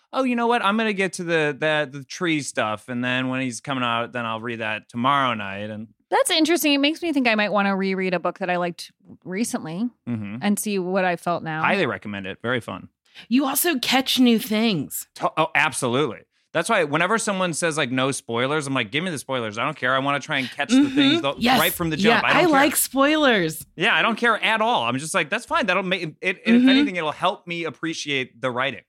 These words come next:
Speaker 2: See, I really
Speaker 3: Mm-hmm.
Speaker 2: hate if I know one thing that's gonna happen in a movie or a book. I'm, like,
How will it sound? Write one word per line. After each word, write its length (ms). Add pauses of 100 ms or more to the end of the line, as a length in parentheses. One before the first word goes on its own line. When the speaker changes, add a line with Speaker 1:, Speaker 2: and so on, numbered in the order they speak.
(160)
Speaker 2:
See, 200
I 160
really 440
Speaker 3:
Mm-hmm. 80
Speaker 2:
hate 300
if 160
I 200
know 280
one 540
thing 320
that's 160
gonna 220
happen 360
in 120
a 60
movie 340
or 80
a 40
book. 220
I'm, 120
like, 200